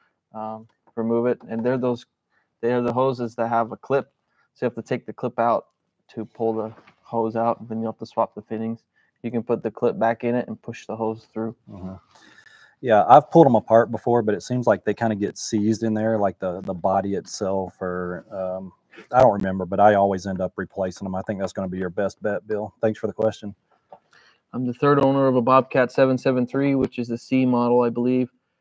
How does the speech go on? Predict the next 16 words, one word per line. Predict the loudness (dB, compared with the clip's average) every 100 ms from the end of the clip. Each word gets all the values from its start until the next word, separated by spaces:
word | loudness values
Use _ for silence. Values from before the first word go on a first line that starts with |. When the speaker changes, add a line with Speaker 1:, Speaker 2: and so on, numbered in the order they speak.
| _ _ _
Speaker 1:
When | -2
I | 0
enter | 0 0
the | -2
serial | 0 2 2
number | 2 0
on | 0
Bobcat's | -2 -2 -4 -4
website, | -4 -4 -4
it | -4
comes | -6 -4
up | -4
as | -4 -8
a |
seven | -4 -4 -4
seven | -2 -2 0 -6